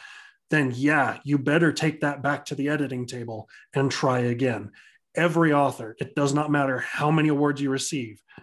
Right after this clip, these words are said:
encounters this problem. Every game designer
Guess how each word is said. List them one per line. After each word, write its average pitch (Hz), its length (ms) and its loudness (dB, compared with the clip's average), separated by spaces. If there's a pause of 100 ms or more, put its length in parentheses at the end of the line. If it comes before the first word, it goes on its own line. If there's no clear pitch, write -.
(160)
encounters 135 520 0
this 131 160 -4
problem. 113 480 -6 (340)
Every 156 280 4
game 180 240 6
designer 127 520 0